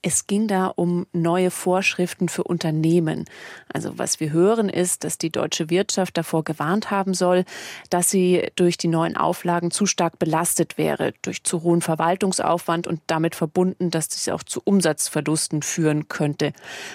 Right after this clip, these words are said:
Es geht darum, ähm, dass man die Umgehung der Sanktionen verhindern will. Also Russland importiert ja Güter, die eigentlich mit Sanktionen belegt sind, weiterhin über Umwege. Die gelangen dann über andere Staaten, also außerhalb Europas,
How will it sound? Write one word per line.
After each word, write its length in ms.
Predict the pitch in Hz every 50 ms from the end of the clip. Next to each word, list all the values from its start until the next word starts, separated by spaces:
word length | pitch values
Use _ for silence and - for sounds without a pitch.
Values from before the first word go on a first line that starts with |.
| - - _ -
Es 200 | - 170 - -
geht 180 | - 214 - -
darum, 400 | - 233 240 247 254 247 247 -
ähm, 240 | - - 180 175 175 170
dass 180 | 170 170 -
man 560 | 190 175 170 170 170 165 165 170 165 170 175 - -
die 240 | 175 165 170 175 -
Umgehung 500 | _ 180 160 147 - 185 196 220 214 185
der 140 | - 151 147
Sanktionen 800 | 156 147 151 - - - - 165 156 165 170 170 170 165 170 170 -
verhindern 680 | - - - 165 147 143 185 208 240 240 240 226 220 202
will. 280 | 202 214 233 233 247 220
Also 300 | - 147 143 156 156 156 _ - - - - - - - - - _
Russland 640 | - 165 190 214 - - 202 196 190 190 185 - - _
importiert 680 | - 180 165 - 170 156 _ - - 214 220 214 -
ja 120 | 190 165 160
Güter, 360 | _ 202 208 214 - 202 170
die 140 | 151 - -
eigentlich 400 | - 170 180 175 170 - - 175
mit 100 | 165 -
Sanktionen 460 | - 156 147 - - 202 208 208 185
belegt 340 | 185 165 180 185 185 - -
sind, 220 | 190 180 175 156
weiterhin 400 | 160 165 185 - 190 165 170 170
über 320 | - - 156 165 - _
Umwege. 580 | - 214 233 240 220 208 208 202 208 208 - 208
Die 140 | 185 185 170
gelangen 360 | 175 160 165 160 175 180 175
dann 280 | 165 165 160 165 165 -
über 320 | - 170 - 156 - -
andere 320 | 170 196 214 226 208 208
Staaten, 720 | 196 - - - 190 180 185 196 196 - 190 190 190 190 190
also 480 | - - - - - 147 151 - -
außerhalb 580 | - - - 170 170 - 170 165 165 165 165 -
Europas, 540 | - 170 160 170 175 - 175 170 170 -